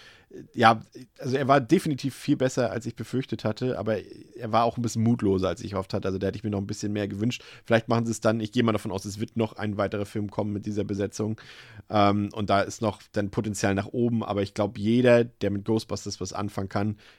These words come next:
wird super viel Spaß haben und, ähm, wird sehr, sehr glücklich aus dem Kino kommen. Also ich hab dem jetzt dreieinhalb gegeben,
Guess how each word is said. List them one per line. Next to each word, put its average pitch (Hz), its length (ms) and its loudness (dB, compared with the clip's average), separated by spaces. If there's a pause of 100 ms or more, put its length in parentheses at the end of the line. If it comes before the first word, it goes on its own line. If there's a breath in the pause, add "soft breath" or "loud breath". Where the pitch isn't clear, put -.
(120 soft breath)
wird 107 240 0
super 117 380 2
viel 104 180 -2
Spaß 95 420 0
haben 98 300 0 (340 soft breath)
und, 98 400 -2
ähm, 95 420 -2
wird 101 160 -4
sehr, 110 260 2
sehr 101 280 2
glücklich 98 560 -4
aus 90 120 -8
dem 92 120 -8
Kino 92 240 -4
kommen. 90 220 -4
Also 98 100 -2
ich - 80 -4
hab 110 80 2
dem 113 140 0
jetzt 98 200 -2
dreieinhalb 107 440 0
gegeben, 120 420 0